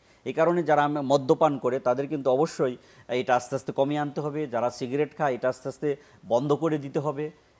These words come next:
এবং লবণ, সল্ট, এক্সট্রা সল্ট, এই সল্টও, আহ, খাওয়া যাবে না,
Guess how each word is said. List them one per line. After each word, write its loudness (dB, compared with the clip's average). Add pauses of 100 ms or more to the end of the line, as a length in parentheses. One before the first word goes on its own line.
(160)
এবং 0
লবণ, 6
সল্ট, 4
এক্সট্রা -2
সল্ট, -2 (300)
এই -4
সল্টও, 0 (340)
আহ, 2
খাওয়া 4
যাবে -4
না, -14